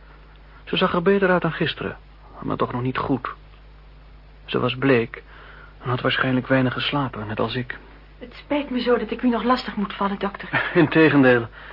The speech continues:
Speaker 1: Ik moet eigenlijk boos op u zijn omdat u mij zo weinig lastig gevallen heeft.
Speaker 2: Ach, het ging toch altijd goed.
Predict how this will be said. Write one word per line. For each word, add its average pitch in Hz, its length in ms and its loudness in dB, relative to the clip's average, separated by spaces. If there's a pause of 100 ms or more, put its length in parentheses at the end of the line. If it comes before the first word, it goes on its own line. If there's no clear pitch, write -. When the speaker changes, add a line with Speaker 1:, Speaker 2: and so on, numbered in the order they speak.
(260)
Speaker 1:
Ik 143 160 -2
moet 160 140 2
eigenlijk 165 400 2
boos 170 260 6
op 160 140 0
u 156 80 2
zijn 156 240 6
omdat 151 260 4
u 143 140 4
mij 156 240 4
zo 143 240 0
weinig 160 380 6
lastig 135 280 2
gevallen 135 300 4
heeft. 135 320 -2
Speaker 2:
Ach, 202 360 -4
het - 200 -14
ging 247 220 2
toch 220 140 -6
altijd 208 360 -2
goed. - 420 -6